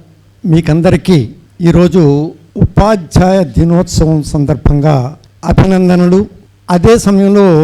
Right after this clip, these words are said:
ఈ అధ్యాపక వృత్తికి సంబంధించి ఈ టీచర్స్ డే రావడానికి మూల కారణమైనటువంటి డాక్టర్ సర్వేపల్లి రాధాకృష్ణన్ గారి గురించి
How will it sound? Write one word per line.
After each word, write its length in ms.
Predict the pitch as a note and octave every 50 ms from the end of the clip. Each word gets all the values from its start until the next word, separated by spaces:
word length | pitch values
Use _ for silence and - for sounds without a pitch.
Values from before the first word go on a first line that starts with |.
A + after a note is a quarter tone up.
| E3 E3+ E3+ - - - - _ _ _ _ -
ఈ 40 | F3 E3+
అధ్యాపక 600 | E3+ C#3 - - - G#3 A3 G#3+ - - E3+ - G3 F#3+
వృత్తికి 500 | - - - - - - C#3+ - F3+ F3 D3+ C3 D3 - - - -
సంబంధించి 640 | E3 E3 E3 E3 E3 D#3 D#3 D#3 D3 C3+ D#3 E3 E3 E3 E3 - - _ _ _ _ _ _ _ _ - G#3+
ఈ 40 | F3+ - - -
టీచర్స్ 480 | - B3+ C4 B3+ - B3 B3 - - - G3 E3+
డే 100 | G3+ F#3+ E3 C#3+ C#3 D3 F3 - - - - B2 C#3+
రావడానికి 720 | D#3 D#3 F3+ F#3+ E3+ E3 E3 D#3+ D#3+ D3 D#3+ - F3 E3 C#3+ C3+ B2+ B2+ - - - _ - D#3 C#3
మూల 180 | D3 E3 F#3+ G3 F#3+ F#3 - E3
కారణమైనటువంటి 920 | E3 E3 D#3 D#3 D#3 D3 D3 C#3+ C#3+ C3 - C3+ C3 B2+ B2 - D#3 D3 C3 A#2+ A#2 A#2 B2 - - _ _ _ _ _ - C3 D#3
డాక్టర్ 380 | D#3 D3 - - D#3+ D3+ C#3+ F2 - - _ _ _ _ - - -
సర్వేపల్లి 680 | - E3 D#3+ F3 G#3+ A3 G#3 - - F#3+ F3+ E3+ F3 D#3+ - C#3
రాధాకృష్ణన్ 800 | D3+ D#3+ - E3 F3 F3+ - - - - - D#3+ D3+ D3+ D3+ C3+
గారి 160 | C#3+ C#3 C#3 A#2+
గురించి 400 | C3+ C3 C3 C3 A2 - D#3 D#3+